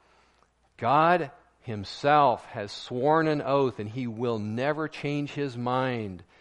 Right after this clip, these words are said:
saying, "You are a priest forever in the order of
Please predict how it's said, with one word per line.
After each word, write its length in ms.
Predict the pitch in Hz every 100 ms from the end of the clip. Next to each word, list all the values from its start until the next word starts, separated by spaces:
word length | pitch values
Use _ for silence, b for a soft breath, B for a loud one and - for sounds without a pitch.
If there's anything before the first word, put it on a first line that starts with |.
| b b
saying, 600 | - 139 127 120 110 107 b b b 104
"You 300 | 127 180 196 147
are 180 | 139
a 60 | 123
priest 440 | - 151 156 -
forever 840 | - 135 143 160 156 123 131 143 - _ b b b b b -
in 160 | 120 117
the 140 | 113
order 680 | 127 139 147 147 147 143 -
of 460 | 113 120 123 120